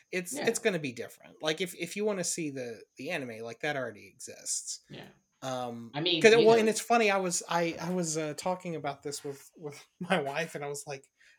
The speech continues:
Speaker 1: "Oh, shit, I think I just described a <laughs> show that I actually wanna see," where I was like, you know, they, it's an adaptation. They coulda set it in, like, the sixteen hundreds in a nor-, in a, uh, northeastern whaling community and Faye's this time-traveling witch or whatever, and it's like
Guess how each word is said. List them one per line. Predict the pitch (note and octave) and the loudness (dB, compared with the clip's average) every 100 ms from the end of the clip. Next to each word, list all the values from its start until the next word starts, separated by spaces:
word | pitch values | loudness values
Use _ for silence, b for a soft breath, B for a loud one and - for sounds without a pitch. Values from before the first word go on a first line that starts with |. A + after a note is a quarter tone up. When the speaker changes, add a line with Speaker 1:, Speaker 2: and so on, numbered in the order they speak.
| - | -10
Speaker 1:
"Oh, | B3 C#4 | -6 -4
shit, | - D#4 A#3 | -2 0 0
I | - | -2
think | A3+ E4+ | -4 -4
I | F#3 | -6
just | D#3+ D#3 | -4 -4
described | D3+ - D#3 D3+ | -4 -4 -4 -2
a | D3+ | 0
<laughs> | |
show | - F3 | 2 2
that | D#3+ D#3 | -2 -4
I | - | -6
actually | E3+ F3 - C#3+ | -8 -6 -6 -6
wanna | C3+ D3 | -8 -4
see," | - - D#3+ E3+ | -2 0 0 -2
where | C#3+ C#3+ | -4 -6
I | |
was | D3+ D3+ | -6 -8
like, | D3+ - B B B - | -10 -16 B B B -4
you | E4 | 0
know, | D#4 A#3+ | 2 2
they, | C4 C4+ b b b _ _ _ - | 0 -4 b b b _ _ _ -4
it's | B3 | -2
an | B3+ | 0
adaptation. | A#3 A3+ A3 - D4+ D4+ D3 C3+ | 0 0 -4 -4 -2 -2 -4 -4
They | D#3 | -6
coulda | - F#3 | -6 -6
set | - F3 E3 | -4 -4 -4
it | D#3+ | -6
in, | E3 | -6
like, | D3+ C#3+ - _ _ _ _ - | -6 -6 -12 _ _ _ _ -6
the | C#3 | -4
sixteen | D3 E3 - - F3 E3 | -2 -2 -4 -6 -6 -6
hundreds | D#3 F#3+ G3 C#3 C3 | -6 -6 -6 -6 -6
in | C#3 | -6
a | C#3 | -6
nor-, | C3+ D#3 | -6 -8
in | - C#3+ C#3+ | -8 -8 -8
a, | C#3 | -8
uh, | C#3 C3+ C3+ C3 - | -8 -8 -8 -10 -12
northeastern | D3+ D3+ D3 E3+ - E3 D3 | -6 -6 -4 -6 -4 -4 0
whaling | E3 G#3 D3 | 0 2 -2
community | C3+ C3+ B2+ B2+ B2 B2+ | -4 -8 -8 -10 -10 -10
and | C3 | -10
Faye's | - C3+ E3 D#3+ | -8 -6 -6 -4
this | D#3 | -4
time-traveling | - D3 D#3+ E3 F3 E3 D3+ C#3 | -4 -8 -8 -4 -2 -2 -4 -4
witch | F3+ G#3 | -4 -4
or | C#3 | -6
whatever, | C#3 C3+ C3+ D3 | -10 -10 -12 -8
and | F3 | -4
it's | E3+ - | 0 0
like | D3+ | -2